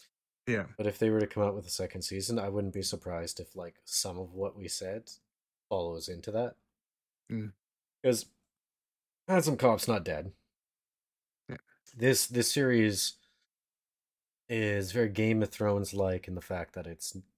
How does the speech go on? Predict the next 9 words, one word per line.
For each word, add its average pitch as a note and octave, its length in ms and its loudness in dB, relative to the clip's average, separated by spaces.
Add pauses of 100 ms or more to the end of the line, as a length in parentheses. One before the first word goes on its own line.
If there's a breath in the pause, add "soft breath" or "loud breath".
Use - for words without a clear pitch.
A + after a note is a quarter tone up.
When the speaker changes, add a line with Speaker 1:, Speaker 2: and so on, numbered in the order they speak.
Speaker 2:
doesn't G2+ 220 2
shy E2+ 280 -4
away E2 260 -8
from E2+ 240 -18 (960)
on-screen G2 440 -4
deaths F2 300 -6
of - 140 -20
character. C2+ 380 -12 (760)
Speaker 1:
Yeah. - 80 -20